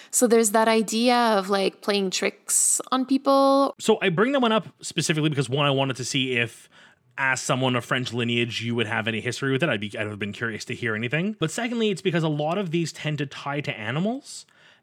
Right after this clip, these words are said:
Speaker 2: And the three most common animals for the trickster character to take upon is either a fox,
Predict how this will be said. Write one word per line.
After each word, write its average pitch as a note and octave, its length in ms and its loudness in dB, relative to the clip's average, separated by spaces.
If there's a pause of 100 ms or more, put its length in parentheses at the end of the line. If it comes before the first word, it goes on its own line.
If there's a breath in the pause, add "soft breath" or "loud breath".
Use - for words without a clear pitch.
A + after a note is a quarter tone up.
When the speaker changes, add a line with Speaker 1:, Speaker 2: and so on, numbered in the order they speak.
Speaker 2:
And D3+ 300 0
the D3 100 0
three F#3 400 -2
most F#3+ 320 -2
common E3 380 -4
animals C#3 500 -4
for A#2 600 -4
the B2 120 -4
trickster A#2+ 840 -6
character B2+ 360 -4
to A2 60 -12
take B2+ 220 -6
upon F#3+ 400 -2
is C3+ 160 -6
either A#2+ 300 -4
a G2+ 60 -8
fox, - 640 -6